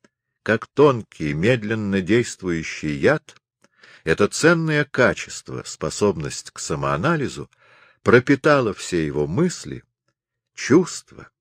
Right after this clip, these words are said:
проникло в каждую щёлочку его души, и он становился всё менее способным к чёткой, определённой мысли, к решительному поступку. Чаще всего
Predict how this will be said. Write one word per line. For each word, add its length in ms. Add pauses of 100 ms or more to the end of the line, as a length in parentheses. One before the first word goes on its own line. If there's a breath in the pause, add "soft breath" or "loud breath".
(460 soft breath)
проникло 560
в 140
каждую 500
щёлочку 800
его 240
души, 400 (600)
и 80
он 200
становился 880 (500)
всё 240
менее 400
способным 720
к 100
чёткой, 720
определённой 920
мысли, 500 (300 soft breath)
к 80
решительному 840
поступку. 680 (800)
Чаще 520
всего 480